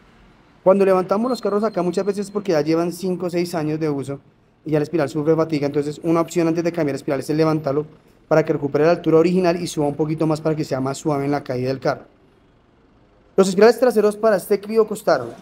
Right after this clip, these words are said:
trescientos treinta mil pesos la pareja trasera, trescientos noventa mil pesos la pareja delantera. La instalación de los delanteros valió noventa mil pesos, la instalación de los traseros sesenta mil pesos. ¿Listo? Los amortiguadores costaron cuatrocientos cuarenta mil pesos,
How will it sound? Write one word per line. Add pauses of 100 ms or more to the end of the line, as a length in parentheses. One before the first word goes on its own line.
(380)
trescientos
treinta
mil
pesos
la
pareja
trasera, (320)
trescientos
noventa
mil
pesos
la
pareja
delantera. (480)
La
instalación
de
los
delanteros
valió (640)
noventa
mil
pesos,
la
instalación
de
los
traseros (180)
sesenta
mil
pesos. (1000)
¿Listo? (420)
Los
amortiguadores
costaron
cuatrocientos
cuarenta
mil
pesos,